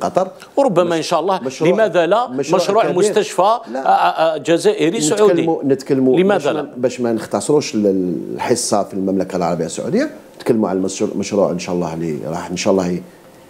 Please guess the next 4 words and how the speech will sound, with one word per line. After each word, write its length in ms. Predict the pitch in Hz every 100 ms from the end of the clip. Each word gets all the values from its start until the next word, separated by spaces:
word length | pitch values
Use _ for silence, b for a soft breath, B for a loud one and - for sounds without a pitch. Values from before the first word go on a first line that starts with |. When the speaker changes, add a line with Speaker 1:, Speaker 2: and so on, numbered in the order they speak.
| B 85
Speaker 1:
مشروع 360 | 92 107 95 87
الجزائري 920 | 85 82 82 80 82 92 - 87 85
القطري 520 | 82 - 92 87 87
الالماني 640 | - - 90 127 185 95